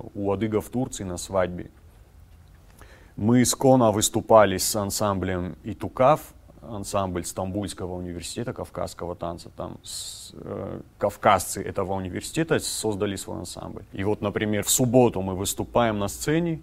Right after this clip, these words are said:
они всё делают, у них есть точки, у них есть там сцена, зритель, там поклоны, всё чётко. На следующий день мы едем на автобусах куда-то в деревню, в Убыхскую. И там, когда начался кашт,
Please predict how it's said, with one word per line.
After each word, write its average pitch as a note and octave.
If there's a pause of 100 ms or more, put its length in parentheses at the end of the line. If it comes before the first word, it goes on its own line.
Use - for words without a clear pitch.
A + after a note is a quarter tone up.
они F#2+
всё F#2+
делают, F#2
у F#2
них F2+
есть E2+
точки, C#3+
у G2+
них G2
есть F#2
там F2
сцена, C3
зритель, A2+
там F2+
поклоны, A#2
всё G2+
чётко. F#2 (600)
На C3+
следующий C3
день A#2
мы G2
едем F#2 (260)
на G2
автобусах F#2+
куда-то F#2
в E2
деревню, D3 (640)
в E2+
Убыхскую. F2 (1000)
И G#2+
там, C#3 (520)
когда F#2+ (160)
начался F#2+
кашт, -